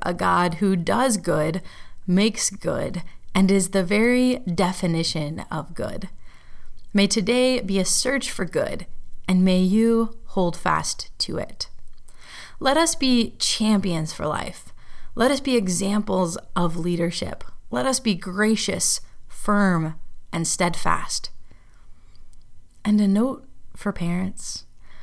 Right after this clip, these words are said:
Our children are watching us, listening to us, and learning from us. How we talk about current events will influence how this next generation of voters votes, how this next generation of church leaders lead. And to paraphrase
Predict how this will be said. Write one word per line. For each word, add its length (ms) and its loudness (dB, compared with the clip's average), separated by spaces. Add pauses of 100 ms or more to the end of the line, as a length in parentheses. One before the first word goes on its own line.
(160)
Our 180 6
children 360 4
are 120 4
watching 440 0
us, 320 4
listening 400 4
to 160 2
us, 200 4
and 260 2
learning 500 2
from 400 -2
us. 560 -4 (460)
How 140 4
we 100 4
talk 260 6
about 220 4
current 440 2
events 640 -2 (180)
will 240 2
influence 580 2
how 200 2
this 380 0
next 260 -2
generation 640 2
of 220 0
voters 420 2
votes, 600 -2 (400)
how 180 4
this 220 8
next 240 6
generation 580 6
of 220 0
church 400 -2
leaders 560 2
lead. 420 0 (580)
And 120 2
to 40 4
paraphrase 800 6